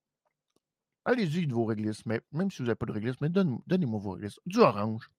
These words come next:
Je suis content de voir que vous avez du <laughs> orange. Bref. Réglisse foncé, foncé pour Trish Stratus,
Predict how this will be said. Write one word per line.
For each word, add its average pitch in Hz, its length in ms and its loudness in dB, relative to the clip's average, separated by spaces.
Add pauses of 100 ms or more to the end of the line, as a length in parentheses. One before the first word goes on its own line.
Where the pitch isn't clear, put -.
Je - 80 -20
suis - 80 -18
content 120 320 2
de 113 40 -4
voir 110 160 2
que 110 80 -4
vous 101 120 -6
avez 104 160 -2
du 123 100 -4
<laughs> - 160 -6
orange. - 440 -12 (1400)
Bref. 262 400 10 (3000)
Réglisse 269 440 4
foncé, 220 340 2
foncé 170 480 2 (640)
pour 151 120 0
Trish 202 220 2
Stratus, 135 580 4